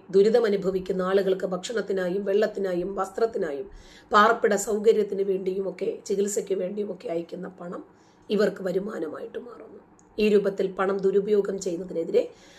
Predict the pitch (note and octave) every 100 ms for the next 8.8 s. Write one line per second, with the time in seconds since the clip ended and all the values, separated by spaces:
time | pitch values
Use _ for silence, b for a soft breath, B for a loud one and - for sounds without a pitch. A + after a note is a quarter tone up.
0 | B G#3 A3 A3 G#3+ G3+ G3+ G3 - B3+
1 | G#3 F#3+ F#3 F#3 F#3+ F#3+ F3+ G#3 G3+ F#3+
2 | F3+ F3 F#3+ F#3 F3+ F3+ F3+ F#3+ G#3 F#3
3 | G3+ F3 - F#3 F3+ G3 F#3 F#3 F#3+ E3
4 | D3 A#3 C4+ G3+ - A#3 - D#3 - -
5 | b b b b - A#3 A#3+ A3+ A#3 A3
6 | G3+ G3 F#3 F#3 G#3+ A#3 A3+ B3+ A#3+ G#3
7 | F#3+ F#3 F#3 F#3+ G3+ G3+ G3 F3+ - F3+
8 | F3+ F3+ G#3 A3+ G3 F3 -